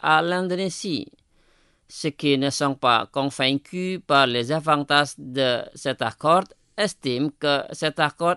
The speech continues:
est similaire avec l'accord de libre-échange qui est préjudiciable à l'Indonésie.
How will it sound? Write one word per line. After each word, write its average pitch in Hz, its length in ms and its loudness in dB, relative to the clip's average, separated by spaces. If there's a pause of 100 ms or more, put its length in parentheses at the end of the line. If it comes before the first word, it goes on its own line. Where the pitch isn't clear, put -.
est 151 120 -2
similaire 185 800 -2
avec 151 420 -2
l'accord 165 440 0 (260)
de 160 140 -2
libre-échange 156 1160 -2 (140)
qui 160 180 -4
est 156 300 2 (140)
préjudiciable 160 1200 2
à 156 180 -2
l'Indonésie. 147 760 -4